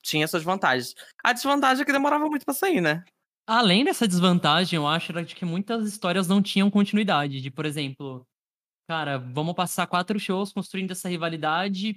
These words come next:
Speaker 2: pra n-, nos próximos volumes a gente continuar explorando, deixa ali uma, uma deixa pra história continuar.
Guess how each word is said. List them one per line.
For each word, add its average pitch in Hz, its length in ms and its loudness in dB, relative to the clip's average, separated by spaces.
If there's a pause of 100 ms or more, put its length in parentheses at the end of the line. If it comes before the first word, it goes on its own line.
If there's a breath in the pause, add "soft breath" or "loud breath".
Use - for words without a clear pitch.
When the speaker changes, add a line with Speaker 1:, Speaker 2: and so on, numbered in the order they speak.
Speaker 2:
pra 185 240 2
n-, 185 240 4
nos 175 320 2
próximos 175 460 -2
volumes 175 280 -4
a 185 40 -6
gente 180 120 -10
continuar 175 440 -6
explorando, 175 640 -2
deixa 156 200 -8
ali 156 120 -6
uma, 156 520 -4 (360)
uma 151 180 0
deixa 151 380 -2
pra 160 100 -8
história 151 300 -6
continuar. 156 640 -4